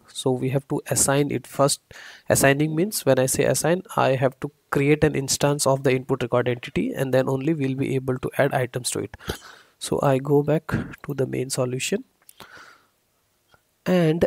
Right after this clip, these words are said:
I add an assign activity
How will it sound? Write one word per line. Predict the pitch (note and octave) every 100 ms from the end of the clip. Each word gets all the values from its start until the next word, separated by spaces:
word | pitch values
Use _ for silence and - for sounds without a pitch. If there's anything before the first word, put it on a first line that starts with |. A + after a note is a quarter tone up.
| -
I | D#3+ D3 D3+ - -
add | - C3+ C#3 C#3+ - -
an | C3+ C3+ -
assign | D3+ F#3 F3
activity | - - A#2+ A#2+ F3